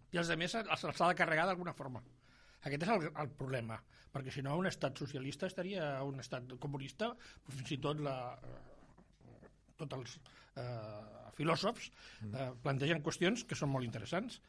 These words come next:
Speaker 1: El que passa és que, clar, mm, la exclusió de la resta de societat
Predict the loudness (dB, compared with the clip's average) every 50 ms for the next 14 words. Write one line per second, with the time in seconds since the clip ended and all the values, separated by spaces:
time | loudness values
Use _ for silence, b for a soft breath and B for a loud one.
0 | b b b b b -12 -8 -8 -4 -4 -2 -2 0 0 -2 2 4 4 4 4
1 | 2 -2 0 2 2 2 0 -2 -4 -2 0 0 0 0 -2 -4 -6 B B B
2 | B 2 4 6 6 6 6 4 2 0 -2 -2 0 2 4 4 4 6 8 10
3 | 10 10 10 8 4 2 4 4 6 6 8 6 6 6 4 4 4 4 2 4
4 | 4 4 4 2 0 0 0 2 4 4 4 4 4 2